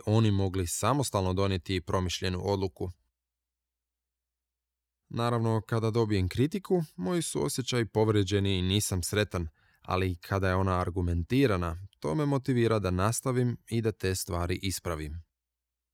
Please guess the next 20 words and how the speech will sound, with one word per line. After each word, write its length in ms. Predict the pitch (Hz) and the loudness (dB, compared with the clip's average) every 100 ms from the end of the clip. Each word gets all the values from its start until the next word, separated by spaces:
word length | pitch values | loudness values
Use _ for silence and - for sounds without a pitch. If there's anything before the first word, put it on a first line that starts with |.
| _ _ _ _ _ _ _ _ | _ _ _ _ _ _ _ _
Prema 460 | - 135 143 139 135 | -6 -2 -2 0 0
odjelu 400 | 147 151 143 135 | -2 0 0 0
za 220 | 131 131 | 0 -2
parkove 540 | - 110 165 131 120 | -2 0 0 2 2
grada 360 | 107 110 110 110 | 2 2 2 2
New 180 | 107 101 | 2 4
Yorka, 500 | 90 107 139 185 180 - - | 4 2 2 -2 -4 -6 -4
u 160 | 160 | -2
Velikoj 460 | 151 151 147 123 101 | 0 0 -2 -2 0
Jabuci 480 | 104 139 139 151 135 | 0 -2 -2 -2 -2
postoje 460 | 110 117 - 113 | 0 -2 0 0
više 320 | 104 117 - | 0 0 2
od 180 | 110 101 - - | 0 -2 -8 -2
tisuću 480 | 156 - 160 - 151 - | -2 0 -4 -2 -2 0
osamsto 540 | 117 - 120 - 110 | -2 0 -4 -2 -4
kipova 540 | - 113 - 120 110 | -2 -2 0 0 0
slavnih 540 | 104 - 92 95 92 95 | -2 -2 0 0 -2 -2
američkih 680 | 95 95 92 - - 90 80 | 0 0 0 -2 -4 -6 -4
generala, 600 | 95 92 87 95 113 95 - _ - | 0 0 2 2 2 0 -4 _ -14
briljantnih 640 | 101 101 95 95 87 90 | -4 0 2 2 0 -4